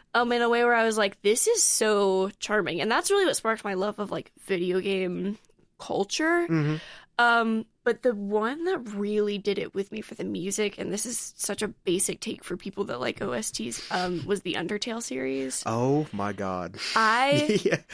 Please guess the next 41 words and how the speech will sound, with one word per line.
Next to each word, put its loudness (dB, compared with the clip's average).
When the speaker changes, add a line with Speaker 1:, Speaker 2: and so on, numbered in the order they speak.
Speaker 1:
like 8
Speaker 2:
I 6
totally 6
get 4
it. 6
It's, 2
it's, 2
it's 4
always 6
in 4
my, 2
I 2
remember, 2
so 4
Spotify 2
Wrapped 0
came -2
out -8
today. -8
Every 6
Speaker 1:
Mm-hmm. 8
Speaker 2:
year, 4
I'm 0
horrified 2
at 0
my 0
Spotify -2
Wrapped -4
because 4
ninety 4
percent 4
of 4
it 6
is 4
just, 0
like, 2
video -2
game -6
music. -2
Speaker 1:
Yeah, 6
my 4